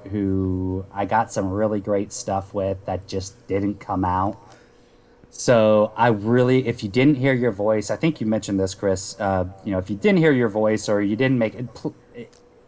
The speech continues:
please let us know. We would love to hear from you because, uh, yeah, I had a lot of great people who I talked to who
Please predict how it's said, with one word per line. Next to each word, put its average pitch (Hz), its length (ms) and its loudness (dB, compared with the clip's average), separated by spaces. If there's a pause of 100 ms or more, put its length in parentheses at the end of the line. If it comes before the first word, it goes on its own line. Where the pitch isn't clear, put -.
(360)
please 151 540 4
let 131 200 4
us 120 160 2
know. 117 300 4
We 107 160 0
would 101 140 0
love 104 340 0
to 110 100 -4
hear 107 220 -2
from 113 240 -4
you 110 120 -4
because, 98 500 -8 (500)
uh, 92 400 2 (280)
yeah, 107 220 0
I 113 140 2
had 117 220 2
a 101 60 2
lot 101 320 2
of 90 100 -4
great 101 280 -2
people 101 320 -4
who 92 240 -2
I 90 100 -2
talked 95 340 -2
to 95 180 -2
who 92 340 -2